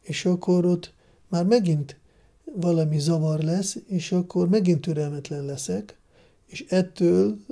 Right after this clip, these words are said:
megint adok val-, energiát ingának, akkor az elmegy túloldalra. Ezért azt mondják, aki nem túl, nem türelmes, ez nem jelenti teljesen,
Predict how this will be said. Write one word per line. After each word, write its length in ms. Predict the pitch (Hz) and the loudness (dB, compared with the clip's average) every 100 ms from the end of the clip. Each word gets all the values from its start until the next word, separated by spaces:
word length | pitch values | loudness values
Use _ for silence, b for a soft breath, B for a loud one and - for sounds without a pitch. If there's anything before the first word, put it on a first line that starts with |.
| - | -2
megint 480 | 185 185 156 147 165 | 2 2 2 -2 -2
adok 300 | 160 147 143 | -2 -2 -4
val-, 200 | 151 156 | -6 -4
energiát 880 | 156 156 147 147 147 147 196 - - _ - | -4 -4 -4 -6 -6 -6 -8 -10 -20 _ -12
ingának, 640 | 170 156 151 156 165 196 | -4 -2 -2 -2 -2 -4
akkor 260 | 190 165 156 | -6 -6 -6
az 180 | 151 151 | -6 -4
elmegy 360 | 156 143 156 | -6 -6 -8
túloldalra. 800 | - 262 214 165 147 147 147 139 - b b b b b b b b b | -4 2 6 6 4 -4 -8 -10 -16 b b b b b b b b b
Ezért 760 | 175 180 156 156 180 220 - - _ _ _ | 0 2 2 2 2 0 -4 -16 _ _ _
azt 260 | - 175 - | -4 -2 0
mondják, 760 | 160 156 147 147 156 208 - - | -2 -2 -4 -4 -4 -6 -8 -16
aki 500 | 214 - 165 - 170 | -8 -6 -4 -2 -2
nem 460 | 180 202 208 190 - | 0 0 2 2 0
túl, 340 | 214 196 151 - | 2 2 2 -2
nem 340 | 180 214 233 B B B B B - | -2 -2 -4 B B B B B -2
türelmes, 680 | 196 202 220 214 254 262 - | 2 2 2 0 -2 -2 -4
ez 140 | 170 | -2
nem 220 | 170 202 | 0 0
jelenti 480 | 175 170 180 170 175 | 0 0 -2 -2 -6
teljesen, 1000 | - 185 175 151 139 - 156 156 151 | -2 2 2 2 -2 -4 -2 -2 -4